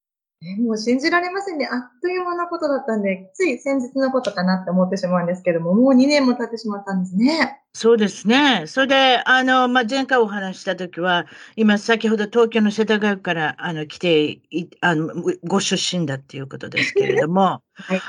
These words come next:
Speaker 2: あの、私の覚えてるのは、一番覚えてるのは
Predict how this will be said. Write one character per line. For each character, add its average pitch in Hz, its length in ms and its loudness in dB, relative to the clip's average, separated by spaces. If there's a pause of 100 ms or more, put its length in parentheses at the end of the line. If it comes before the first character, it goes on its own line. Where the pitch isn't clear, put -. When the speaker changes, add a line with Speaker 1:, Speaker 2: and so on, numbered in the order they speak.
Speaker 2:
あ 196 200 0
の、 175 840 -2 (280)
私 233 380 0
の 339 180 2
覚 339 140 4
え 320 40 0
て 311 120 -2
る 277 100 -2
の 226 60 -2
は、 196 60 -4
一 196 160 -8
番 220 160 -2
覚 254 140 2
え 240 40 -6
て 247 100 0
る 233 140 -4
の 196 120 -6
は 160 220 -8